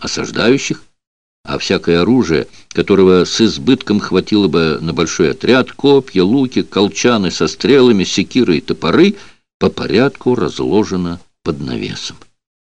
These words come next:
Всё это понадобилось для того, чтобы отражать нападение воровских шаек,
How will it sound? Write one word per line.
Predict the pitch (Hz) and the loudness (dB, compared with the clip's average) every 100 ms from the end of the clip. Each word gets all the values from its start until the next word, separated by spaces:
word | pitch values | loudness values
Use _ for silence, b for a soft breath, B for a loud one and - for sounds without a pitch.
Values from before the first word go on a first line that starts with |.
| _ _ - B B B | _ _ -20 B B B
Всё | - 143 | 2 2
это | 135 131 123 | 4 4 4
понадобилось | 117 104 110 104 98 95 | 2 -2 -2 -2 -2 -2
для | 87 87 | -4 -4
того, | 92 95 113 | -2 0 0
чтобы | - 80 90 | -2 -2 -2
отражать | - 95 87 85 82 113 104 - | -2 -4 -2 -2 0 0 0 -4
нападение | 87 85 78 98 92 | -4 -4 -2 -2 -2
воровских | 80 82 - - 90 | -2 -4 -6 -6 -6
шаек, | - - 104 85 71 - | -4 -2 0 0 -2 -6